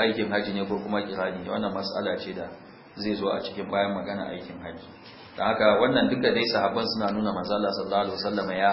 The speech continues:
hau dabba, ya hau abin hawa. Kenan ba laifi yin aikin haji akan abin hawa. An gane ko? To za mu tashi babi na uku, babul hajji ala rahal. Har yanzu dai, babin yin aikin hajji akan abin hawa.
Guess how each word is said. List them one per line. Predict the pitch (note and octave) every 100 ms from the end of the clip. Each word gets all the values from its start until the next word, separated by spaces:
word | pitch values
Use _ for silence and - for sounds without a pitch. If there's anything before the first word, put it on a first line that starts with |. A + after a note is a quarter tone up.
| G2+
hau | G2
dabba, | F#2+ G#2+ - G2 - - - - - - - A2+
ya | G#2+
hau | G#2 G#2+ F2
abin | F2+ F2 F2
hawa. | F2 E2+ - - - - - - G2
Kenan | G#2+ A#2+
ba | D3 B2
laifi | A2 G#2+ G#2 G2+ - -
yin | A#2 B2
aikin | G#2+ G#2 G#2
haji | G2+ F#2+
akan | F2+ F#2+ D#2+
abin | F2 -
hawa. | F2+ F2+ - - - - - - - G2+
An |
gane | G2 G#2 G#2 F#2+
ko? | A#2+ - - - - - - -
To | -
za | G2 A#2
mu | G#2+
tashi | G#2 G2+ G2+
babi | G2+ G2+ F#2+
na | G#2
uku, | A2 F#2+
babul | G2+ A2 G#2+ F#2+
hajji | - A#2 - A2+ G#2+ - - - - A#2+
ala | A2 G2
rahal. | G#2+ G#2+ F#2
Har | - B2+
yanzu | A#2 F#2
dai, | F#2 F2+ - -
babin | G#2 A2+ G2+ A2
yin | G#2+
aikin | A2 G#2+ G#2+ F#2+
hajji | B2 C3 A2+ F#2 - - -
akan | - - G#2+ F#2
abin | - F2+ F2
hawa. | F2+ F2+